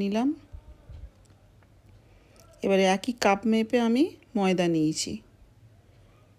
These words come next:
এটা আমি নিয়ে গুলে দেখব, যদি একটু লাগে তো আবার দেব। তো ভালো করে ফাটিয়ে নিতে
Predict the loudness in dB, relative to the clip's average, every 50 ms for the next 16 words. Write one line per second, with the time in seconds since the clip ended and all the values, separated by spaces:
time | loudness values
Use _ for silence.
0 | _ _ -10 -4 0 2 2 4 2 2 2 2 2 2 0 0 0 -2 0 2
1 | 2 2 2 2 2 2 2 2 0 0 0 0 0 0 -2 -2 -2 -4 -4 -6
2 | -4 0 2 4 4 4 2 0 -2 0 0 0 2 2 2 0 0 -2 -2 -2
3 | -2 -4 -8 -12 -14 -18 -20 -20 -20 -20 -20 -20 -20 -20 -20 -20 -20 -20 -20 -20
4 | -20 _ -20 -20 -20 -20 -20 -20 _ _ -20 -20 -20 -20 -20 -20 -20 -20 _ _
5 | -20 -20 -20 _ -20 -20 -20 -20 -16 -12 -10 -10 -8 -6 -4 -2 0 0 0 0
6 | 0 0 2 2 2 0 -2 -6 -10 -12 -12 -12 -12 -14 -12 -8 -6 -6 -4 -4
7 | -2 -2 -2 -2 -2 -2 -2